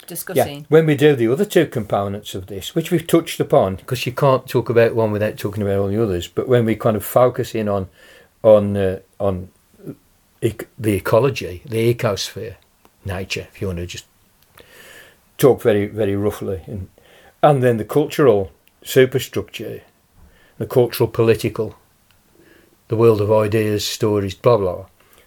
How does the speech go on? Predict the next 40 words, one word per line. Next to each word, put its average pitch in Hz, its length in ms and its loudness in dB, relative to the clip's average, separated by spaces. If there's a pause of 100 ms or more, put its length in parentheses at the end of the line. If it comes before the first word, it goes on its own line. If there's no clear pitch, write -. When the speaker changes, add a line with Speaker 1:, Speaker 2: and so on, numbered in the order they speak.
Speaker 1:
When 127 120 -2
we 113 80 -2
talk, 120 240 0
when 110 200 -2
we 101 60 -4
talk 117 240 0
about, 110 220 2
uh, 101 140 -4 (140)
uh, 104 120 -4 (220)
that 107 200 -6
as 92 140 -6
well, 95 340 -6 (560)
because - 280 -8 (1400)
they're 123 260 6
all 147 160 6
unstable 143 640 2
as 101 120 -4
well. 110 280 -4 (840)
But 165 140 2
the 127 80 6
economy, 123 500 2
as 107 140 -6
I, 117 40 -2
as 120 280 -4
I 110 60 0
hope 151 160 4
I've 117 140 0
illustrated, 104 680 -2 (360)
and 156 180 2
drawing 139 400 2
on 120 160 0
resonances 117 600 -4
from 107 200 -8
nineteen 127 360 -2
twenty-nine 98 600 -4 (420)
and 104 120 -8
two 127 200 4
thousand 98 380 -2
and 92 100 -8
eight, 95 320 -16